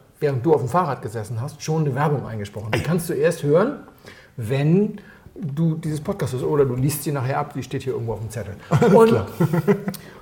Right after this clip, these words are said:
Speaker 1: und damit ich die mache, also die habe ich auch so ein bisschen redaktionell zusammengestellt, damit es zu den Leuten passt und deswegen habe ich dann Informationsmaterial bekommen und da hat dann irgendwie so ein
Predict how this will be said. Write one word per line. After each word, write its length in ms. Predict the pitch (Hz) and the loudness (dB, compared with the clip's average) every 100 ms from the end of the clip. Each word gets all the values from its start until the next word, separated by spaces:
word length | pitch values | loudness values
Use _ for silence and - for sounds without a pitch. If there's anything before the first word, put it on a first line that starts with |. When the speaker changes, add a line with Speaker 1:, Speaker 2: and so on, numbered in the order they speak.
| 175 - - - - - | -2 -2 -6 -10 -10 2
Speaker 1:
und 140 | 208 | 6
damit 240 | 190 226 269 | 8 6 4
ich 80 | |
die 100 | - | 4
mache, 380 | 151 151 165 285 | 6 6 6 4
also 160 | 165 147 | 4 4
die 60 | |
habe 100 | 147 | 2
ich 100 | 147 | 2
auch 60 | 147 | -2
so 100 | 135 | -2
ein 60 | 127 | -2
bisschen 340 | - 139 123 - - 117 135 | -2 -4 -6 -10 -10 -2 2
redaktionell 680 | 151 156 - 135 127 139 | 4 2 -2 -4 -2 -2
zusammengestellt, 800 | 139 123 135 185 185 - 185 185 | -4 0 2 2 0 2 4 4
damit 200 | 165 135 | 4 2
es 80 | 127 | -2
zu 80 | - | -4
den 100 | 120 | -2
Leuten 320 | 120 165 202 185 | 4 4 4 -2
passt 180 | 196 170 | -4 -2
und 80 | |
deswegen 380 | 151 151 147 143 | -4 -2 -2 -2
habe 120 | 139 | -4
ich 60 | 139 | -6
dann 220 | 139 135 | -6 -8
Informationsmaterial 800 | - 143 123 135 165 165 151 147 | -8 -6 -6 -4 -4 -4 -2 -2
bekommen 320 | 143 143 156 160 | -2 -2 -2 -2
und 140 | 123 | -2
da 120 | 127 | -2
hat 140 | 123 127 | -2 -6
dann 140 | 120 | -8
irgendwie 180 | 120 113 | -8 -8
so 60 | |
ein 100 | 110 | -10